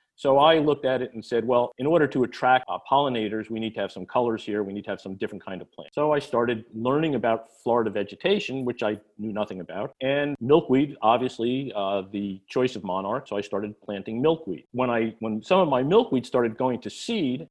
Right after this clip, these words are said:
I realized I have seeds. I can grow milkweed. So I did a little research, found out the best way to, uh, propagate it, and I started growing milkweed. So that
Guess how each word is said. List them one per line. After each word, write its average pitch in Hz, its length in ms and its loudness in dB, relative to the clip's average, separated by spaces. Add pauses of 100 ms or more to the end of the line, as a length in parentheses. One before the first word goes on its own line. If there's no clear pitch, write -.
I 117 160 -2
realized 131 600 2
I 107 100 0
have 123 120 0
seeds. 226 340 0
I 120 80 0
can 139 120 -2
grow 214 180 6
milkweed. 104 480 -2 (380)
So 139 120 0
I 156 80 4
did 156 140 4
a 156 40 4
little 135 200 4
research, 143 420 0
found 120 300 -2
out 117 160 0
the - 80 -8
best 110 240 0
way 104 240 0 (100)
to, 95 240 -4
uh, 90 140 -2
propagate 113 560 0
it, 156 160 -4
and 104 120 -10
I 104 60 -4
started 107 380 -4
growing 101 320 -4
milkweed. 139 420 -2
So 180 140 2
that 247 240 4